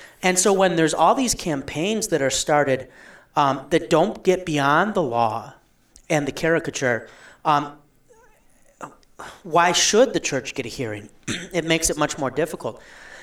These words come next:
And so I think that is where, as you mentioned, we, we need less shallow platitudinal Christianity, and we need more catechesis, an ability not to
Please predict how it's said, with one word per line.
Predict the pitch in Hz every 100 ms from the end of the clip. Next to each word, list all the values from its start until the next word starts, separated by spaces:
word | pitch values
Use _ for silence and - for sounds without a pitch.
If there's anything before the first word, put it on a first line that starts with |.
| -
And | 214
so | 208 226
I | 190
think | 226 190 185
that | 185 226
is | 185
where, | 151 226 190
as | 143
you | 147
mentioned, | 135 202 - 143
we, | 139 147
we | - 151
need | 147 135
less | 170 -
shallow | - 160 185 160
platitudinal | - 156 139 135 185 233 156
Christianity, | - 131 139 123 123 123 - - - - _ - _ -
and | 175
we | 175
need | 170 165
more | 139 170
catechesis, | 226 - 151 123 - 143 147 120 104 - -
an |
ability | 147 143 156 226 226 185 165
not | 147 135 160 -
to | - 170 147 135 131